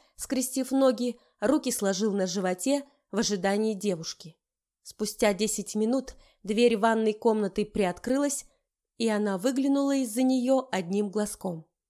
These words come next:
«Дай мне какую-нибудь одежду». Он схватил с кровати халат, подлетел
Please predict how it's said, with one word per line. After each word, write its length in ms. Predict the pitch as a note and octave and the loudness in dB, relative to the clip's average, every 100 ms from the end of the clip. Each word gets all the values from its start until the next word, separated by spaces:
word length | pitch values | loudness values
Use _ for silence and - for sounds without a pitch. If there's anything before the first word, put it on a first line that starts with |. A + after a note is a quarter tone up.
| _ _ _ _ _ _ - | _ _ _ _ _ _ -8
«Дай 260 | A3+ C4+ C4 | 0 2 4
мне 180 | A#3+ | 4
какую-нибудь 640 | G#3+ A#3+ A#3 A3+ A3 A3+ B3 | 2 -2 -2 0 0 0 -2
одежду». 560 | B3+ A3+ F#3+ - F#3 - _ _ _ _ _ - | -2 0 -2 -2 -10 -12 _ _ _ _ _ -6
Он 140 | G3 | -6
схватил 440 | - F#3 G#3 A#3 | -4 -2 0 0
с 80 | G#3+ | -2
кровати 400 | - G3+ G3+ G3+ | -2 -2 -2 -2
халат, 460 | G3 G#3 C4 D4 - - _ _ - | -4 -2 0 -2 -6 -20 _ _ -2
подлетел 640 | G#3 G3+ A#3 - D4+ D4 | 0 0 0 2 0 0